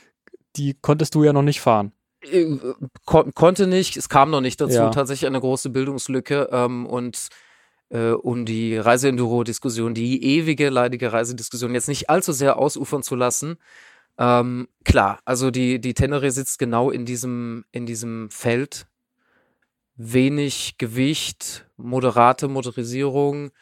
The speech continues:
Speaker 2: mit dem entscheidenden Unterschied aber natürlich viel günstiger, einfacher gebaut, weniger Elektronik-Overkill, wobei ich sagen muss, die Elektronik hat's mir bei dieser Tour sehr erleichtert. Offroad A B S habe ich geliebt, geile Traktionskontrolle habe ich geliebt,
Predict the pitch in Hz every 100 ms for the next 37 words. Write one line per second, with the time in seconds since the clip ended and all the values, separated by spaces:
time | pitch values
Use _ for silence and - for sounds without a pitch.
0 | _ _ _ 127 127 127 127 120 131 135
1 | 127 143 127 135 - 135 131 127 120 135
2 | - 147 160 - 165 156 - 139 - 135
3 | 127 120 123 135 139 - _ _ _ _
4 | 127 131 135 123 123 - 139 151 - 135
5 | 135 143 139 131 143 147 147 147 147 -
6 | 127 135 127 135 135 147 131 - 143 139
7 | 131 - _ - _ - - - - 120
8 | 135 135 139 151 147 - 156 151 139 147
9 | 135 127 135 - 151 135 - - 147 -
10 | 131 135 131 - 127 123 135 127 143 -
11 | 139 135 139 131 - 139 135 127 - 131
12 | 139 123 - 127 131